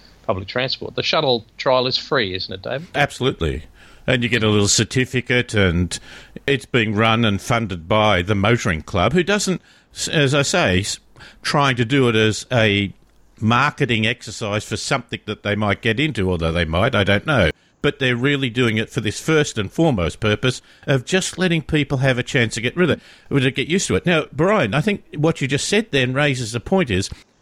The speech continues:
Speaker 2: one of the people that really got it very quickly, of course, were kids, children.
Speaker 1: Ah, yes. Yep.
Speaker 2: But they also understood its limitations. A young kid, seven-year-old or eight years old, so they tell us, was in at one time,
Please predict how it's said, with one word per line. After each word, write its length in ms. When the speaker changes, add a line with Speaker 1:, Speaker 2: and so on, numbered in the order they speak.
Speaker 2:
one 260
of 160
the 380
people 400
that 180
really 460
got 300
it 120
very 260
quickly, 360
of 80
course, 220
were 100
kids, 600
children. 640
Speaker 1:
Ah, 140
yes. 400
Yep. 120
Speaker 2:
But 100
they 100
also 300
understood 420
its 160
limitations. 800
A 180
young 240
kid, 340
seven-year-old 960
or 140
eight 220
years 160
old, 220
so 120
they 120
tell 220
us, 140
was 160
in 140
at 80
one 160
time, 340